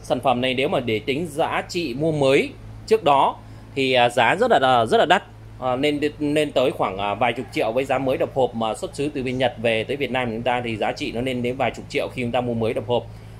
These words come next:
từ bên Nhật về. Thì, à, cái sản phẩm này là sản phẩm,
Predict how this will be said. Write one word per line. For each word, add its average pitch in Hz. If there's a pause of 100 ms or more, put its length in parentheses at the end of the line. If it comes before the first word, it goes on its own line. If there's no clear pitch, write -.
từ 104
bên 117
Nhật 117
về. 117 (500)
Thì, 135
à, 131
cái 160
sản 120
phẩm 117
này 120
là 120
sản 110
phẩm, 107